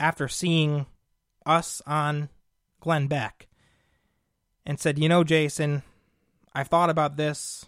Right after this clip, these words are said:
I don't think you guys should stop doing your show. I don't think you should stop doing your show. I think you should ke-, keep doing this,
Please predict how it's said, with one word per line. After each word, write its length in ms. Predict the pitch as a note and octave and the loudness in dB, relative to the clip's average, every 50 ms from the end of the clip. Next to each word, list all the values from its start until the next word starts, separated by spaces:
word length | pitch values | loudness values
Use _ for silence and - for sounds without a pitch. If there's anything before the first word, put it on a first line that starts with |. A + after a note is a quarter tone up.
| _ _ _ _ _ _ _ _ _ _ _ _ _ _ _ _ - | _ _ _ _ _ _ _ _ _ _ _ _ _ _ _ _ -8
I 100 | C#3+ D#3 | -2 2
don't 260 | D#3 F3+ F#3 F3+ - | 2 2 2 2 0
think 260 | - F3+ E3+ - - | 0 -2 -2 -2 -2
you 100 | D#3+ D#3 | -4 -2
guys 260 | D3 D3+ D3 D3 C#3+ | 0 0 0 0 -2
should 160 | - D#3 C3 | -4 -8 -8
stop 340 | - - D#3 C#3 C#3 C3+ - | -6 -4 -4 -4 -4 -4 -2
doing 440 | C#3 C#3 C#3 C3+ C3 B2+ B2 A#2+ A#2+ - _ _ _ _ _ _ _ _ _ _ _ _ _ _ _ _ _ _ - | -2 0 0 0 -2 -4 -6 -8 -10 -12 _ _ _ _ _ _ _ _ _ _ _ _ _ _ _ _ _ _ -6
your 100 | F3 E3 | -6 -4
show. 340 | - - C4 C4 G#3 E3+ - - - _ _ _ - _ _ _ _ _ _ _ _ _ _ _ _ _ _ _ _ _ _ _ _ _ _ _ _ _ _ _ _ _ _ _ _ _ _ _ - | -2 -2 -2 -2 -2 -4 -10 -14 -20 _ _ _ -20 _ _ _ _ _ _ _ _ _ _ _ _ _ _ _ _ _ _ _ _ _ _ _ _ _ _ _ _ _ _ _ _ _ _ _ -4
I 120 | D3+ D#3+ | 0 2
don't 220 | E3+ F#3+ G#3+ G3+ - | 2 2 0 -2 -2
think 240 | - G3 F#3+ - | -2 -2 -2 -2
you 60 | F3+ E3+ | -6 -10
should 160 | - D#3+ D3+ | -10 -10 -8
stop 260 | - F3 D#3+ D#3 - | -4 -4 -4 -4 -4
doing 240 | - D3 C#3+ C#3+ C#3+ | -4 -4 -4 -2 -4
your 100 | C3+ B2+ | -4 -6
show. 200 | - - C3+ A#2 | -6 -6 -6 -6
I 80 | A#2 | -6
think 280 | A#2 - E3+ D#3+ D#3 - | -6 -4 -4 -4 -4 -4
you 80 | D3+ C#3 | -6 -8
should 220 | - - B2+ - | -6 -8 -10 -10
ke-, 260 | - - - C#3 - | -12 -20 -20 -20 -10
keep 240 | - - A#3 A3 G3 | -4 -2 -2 -2 0
doing 300 | F#3+ G#3+ G3 G3 F#3+ F#3 | 0 0 0 0 0 0
this, 300 | F#3 F#3 F3+ - - | -2 -2 -4 -6 -10